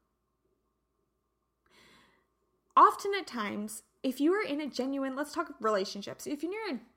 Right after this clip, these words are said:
genuine relationship, I don't think that person wants to be your twin. Sure, you can have like characteristics, but in the end, wow, how cool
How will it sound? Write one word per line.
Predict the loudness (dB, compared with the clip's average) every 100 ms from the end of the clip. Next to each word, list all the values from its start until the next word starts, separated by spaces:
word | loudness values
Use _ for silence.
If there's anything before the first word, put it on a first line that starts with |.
| -2
genuine | 0 2 -2 -4 -4 -6 -6
relationship, | -4 -2 0 -2 -6 -6 -4 -6 -8 -20 _ _ _ _ _ _ _ _ 0
I | 2
don't | 2 0
think | 0 0
that | 0 -2
person | -2 -4 -2 -2 -2
wants | -2 -4 -10 _ -10
to | -6
be | -4
your | -4 -4
twin. | -6 -4 -4 -10 -20 _ _ _ _ _ _ _ _
Sure, | -10 2 4
you | 4
can | 2 0
have | 2 2 -2 -14 -4
like | -2 -2 -6
characteristics, | -4 -4 -4 -4 -4 -4 -6 -6 -8 -16 -18 _ _ _ _ _ _ _ _ -8 2
but | 4 2 -2
in | -6
the | -6 -4
end, | -2 -2 -6 -10 -16 _ _ _ _ _ _ _ _ _ _ _ _ _ -2
wow, | 2 4 4 4 4
how | 4 2
cool | 0 -2